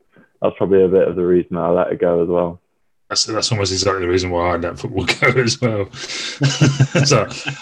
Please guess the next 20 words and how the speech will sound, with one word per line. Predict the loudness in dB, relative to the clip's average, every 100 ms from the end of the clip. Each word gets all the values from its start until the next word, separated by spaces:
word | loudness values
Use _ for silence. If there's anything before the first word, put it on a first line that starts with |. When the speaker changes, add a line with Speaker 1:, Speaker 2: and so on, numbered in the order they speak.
| -6 -2
Speaker 2:
this | 0 0
is | -2 -2 -2
so | 0 2 2 2
boring. | 2 2 2 0 -6 -8 -16 -18 -20 -16 -6
Playing | 2 4 6
in | 6
a | 4
Speaker 1:
Yeah. | 2
Speaker 2:
half | -2 -2
decent | -4 -4 -4 -2
team, | 0 0 -2
if | -6
you're | 0
playing | 2 2
centre | 0 0
back, | -2 -4 -4
it | -8 -8
is | -6 -2 -4 -6
painfully | -6 -2 -2 -6 -8
boring. | -6 -6 -8